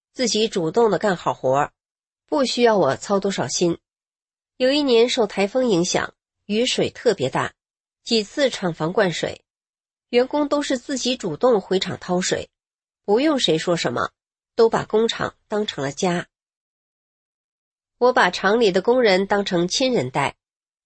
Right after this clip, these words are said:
我也得到了他们的认可。厂里的会计说，“有老板娘在，一切都风调雨顺，老板娘一走就出安全事故，碰这碰那的，我们这不都是托了大法的福吗？”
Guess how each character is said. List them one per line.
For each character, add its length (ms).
我 140
也 140
得 200
到 180
了 120
他 180
们 80
的 80
认 200
可。 380
厂 200
里 120
的 80
会 200
计 120
说 300
，“有 180
老 200
板 200
娘 260
在， 340
一 200
切 180
都 200
风 240
调 260
雨 120
顺， 300
老 220
板 200
娘 220
一 180
走 360
就 180
出 160
安 200
全 180
事 220
故， 260
碰 200
这 100
碰 240
那 200
的， 180
我 120
们 160
这 120
不 100
都 180
是 100
托 240
了 120
大 240
法 220
的 100
福 260
吗？” 320